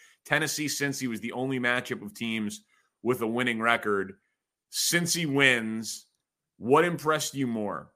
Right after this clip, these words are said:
That the Bengals offense was able to do what it did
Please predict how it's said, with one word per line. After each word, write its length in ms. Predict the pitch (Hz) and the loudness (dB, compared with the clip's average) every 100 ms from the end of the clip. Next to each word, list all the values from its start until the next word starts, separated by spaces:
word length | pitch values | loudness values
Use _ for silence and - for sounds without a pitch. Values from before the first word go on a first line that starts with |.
| _ _ _ _ _ _ _ _ _ _ _ _ | _ _ _ _ _ _ _ _ _ _ _ _
That 140 | 127 110 | -10 -8
the 60 | |
Bengals 460 | 107 143 160 170 143 | 2 4 4 2 4
offense 400 | 143 147 156 135 | 4 2 -2 -6
was 140 | 123 | 4
able 200 | 139 131 | 4 6
to 60 | 127 | 0
do 180 | 113 135 | 0 2
what 140 | 123 | 4
it 200 | 123 123 | 2 0
did 420 | 147 143 139 147 | 0 2 0 -4